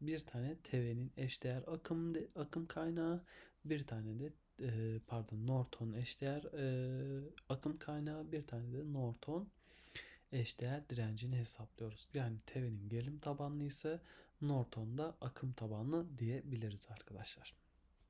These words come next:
Burada, e, bizim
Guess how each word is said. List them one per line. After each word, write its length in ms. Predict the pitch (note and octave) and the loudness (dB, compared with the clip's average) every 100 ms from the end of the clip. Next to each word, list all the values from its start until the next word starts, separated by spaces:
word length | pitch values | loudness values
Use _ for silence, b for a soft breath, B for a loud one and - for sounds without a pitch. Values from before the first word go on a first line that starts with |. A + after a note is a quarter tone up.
| _ - - _ - _ - - - B B B B B B D#3+ | _ -20 -20 _ -20 _ -20 -20 -16 B B B B B B 0
Burada, 580 | F3 F3 F#3 F#3+ - | 2 2 0 0 2
e, 260 | C#3 B2+ C3 | 4 4 4
bizim 340 | C#3+ E3 E3 | 0 -2 -4